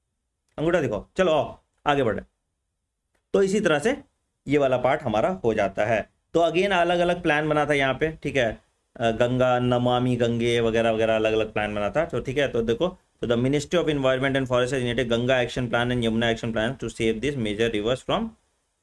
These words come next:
pollution, ठीक है। Under these plan it is proposed to build a large number of sewage plant, ताकि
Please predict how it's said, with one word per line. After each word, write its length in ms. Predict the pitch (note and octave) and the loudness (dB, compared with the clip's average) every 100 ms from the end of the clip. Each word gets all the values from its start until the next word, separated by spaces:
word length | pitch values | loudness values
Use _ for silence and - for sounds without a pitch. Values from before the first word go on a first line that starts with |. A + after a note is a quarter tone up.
| - | -8
pollution, 440 | G2+ - - - | -8 -8 -16 -12
ठीक 120 | D3 F3 | -6 -4
है। 180 | G#3 - _ - | -6 -10 _ -4
Under 280 | C#3+ D3+ E3 | 0 2 0
these 320 | C3 C#3+ C3+ | 2 -2 -2
plan 220 | C3+ B2+ C3 | 0 0 0
it 140 | B2 | -2
is 100 | B2 | -2
proposed 300 | A#2+ A#2 A#2 | -2 -2 -4
to 80 | A2+ | -2
build 200 | A2+ A2 | -2 0
a 80 | A2 | 2
large 220 | A#2+ B2+ | 2 0
number 200 | A2+ A2+ | 0 0
of 80 | A2+ | -2
sewage 340 | A#2 A2 A2 | -4 -4 -4
plant, 220 | A#2 E3+ F#3+ _ _ - - _ _ _ _ _ | -4 -4 -6 _ _ -20 -20 _ _ _ _ _
ताकि 380 | A#2 A2+ E3+ G#3+ | -2 -2 -6 -12